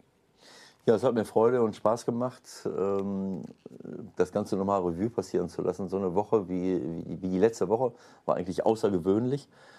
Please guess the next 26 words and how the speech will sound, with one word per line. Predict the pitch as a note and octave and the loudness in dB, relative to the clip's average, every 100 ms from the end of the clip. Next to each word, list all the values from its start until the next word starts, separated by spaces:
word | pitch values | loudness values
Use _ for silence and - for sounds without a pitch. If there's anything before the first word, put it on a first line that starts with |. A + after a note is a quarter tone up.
| - - - | -20 -20 -4
Ähm, | G2 G2 F#2+ - | 0 2 0 -2
das | - F#2+ | 0 2
hab | G#2+ - | 2 0
ich | - | 0
auch | - A#2 G2+ | 0 0 -4
so | E2+ A#2 B2 A2 - - - - | 2 4 4 0 -14 -20 -20 -8
in | G#2+ | 0
der | G#2 A2 | 4 4
Form | - A2 A2 | 2 0 2
selten | F2+ G2+ A2+ G#2+ | 4 4 4 0
erlebt. | G2 G2 A2 C3 | 0 2 4 4
Das | F#2 | 0
ist | F#2 G2+ | -2 -4
ein | F2 | 0
Highlight | G#2 A#2 A#2+ A#2+ | 2 4 2 0
gewesen, | A2 G2+ G#2+ G#2+ A2 A2 | -4 0 0 0 -2 -2
äh, | G2+ | -2
diese | G2 F#2+ F#2 | -2 -2 -2
Champions | G#2+ A2 G2 | -2 -4 -4
League | G2+ - | -4 -2
Halbfinalspiele | G2 - G2 F#2+ - - G2+ F#2+ | -4 -4 -6 -6 -6 -6 -4 -4
und | E2 - | -6 -16
das | - | -8
Halbfinale | F2 F2 - F#2 F2+ | -8 -6 -4 -2 -2
von | - F2 | -4 -4
Frankfurt. | G2 G2 - G2 | -2 -2 -2 -4